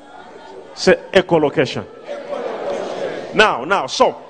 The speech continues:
that is from the scripture perspective. Now, when we move from the scripture perspective,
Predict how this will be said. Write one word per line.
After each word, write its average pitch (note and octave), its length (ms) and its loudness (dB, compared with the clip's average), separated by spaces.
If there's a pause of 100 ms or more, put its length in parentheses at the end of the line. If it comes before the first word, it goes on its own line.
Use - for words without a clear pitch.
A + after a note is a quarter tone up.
(120)
that D4 320 2
is C#4 140 -6
from A3+ 160 -2
the G3 80 2
scripture - 600 2
perspective. A3+ 560 0 (460)
Now, G#3 180 6
when B3+ 240 6
we F#4 140 6 (140)
move G4+ 180 8
from C#4+ 160 0
the B3 100 4
scripture D3+ 760 0 (1000)
perspective, - 880 2